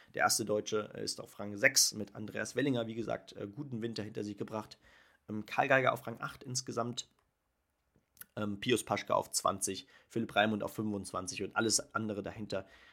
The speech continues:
macht jetzt, glaub ich, keinen Sinn zu erörtern, denn, ähm, das macht ja eigentlich grundsätzlich nur Sinn, nur Sinn, wenn auch tatsächlich alle relativ regelmäßig dabei waren. Das ist ja beim Sommer Grand Prix, Grand Prix immer noch mal unterschiedlich. Viele nehmen zum Beispiel nur zwei Termine im,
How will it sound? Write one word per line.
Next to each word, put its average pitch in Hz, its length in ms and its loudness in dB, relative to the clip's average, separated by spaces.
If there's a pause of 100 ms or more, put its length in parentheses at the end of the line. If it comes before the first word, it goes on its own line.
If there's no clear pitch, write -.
(120)
macht - 220 -2
jetzt, 101 120 -4
glaub 101 140 4
ich, 101 120 -2
keinen 131 260 4
Sinn 120 160 4
zu 120 140 0
erörtern, 110 480 2
denn, 104 300 4 (280)
ähm, 92 380 -6 (300)
das - 160 -4
macht 90 180 -8
ja - 80 -6
eigentlich 98 260 -4
grundsätzlich - 500 -8
nur 104 120 -4
Sinn, 98 200 -4 (340)
nur 117 200 -4
Sinn, 104 220 0
wenn 98 140 -6
auch - 160 -10
tatsächlich 92 520 -10
alle 98 280 2 (280)
relativ 98 400 -4
regelmäßig 98 520 -2
dabei 98 440 6
waren. 104 260 6
Das 98 140 -6
ist 98 140 -2
ja 95 80 -4
beim 92 180 -8
Sommer 101 300 -4
Grand 101 180 -4
Prix, 104 220 -6 (360)
Grand 101 220 0
Prix 113 180 -6
immer 110 120 -4
noch 101 140 -8
mal - 80 -4
unterschiedlich. 117 600 -2 (320)
Viele 131 500 4
nehmen 117 240 -4
zum 110 120 -8
Beispiel 107 260 -4
nur 101 120 -10
zwei 110 360 8
Termine 107 460 -4
im, 98 340 -6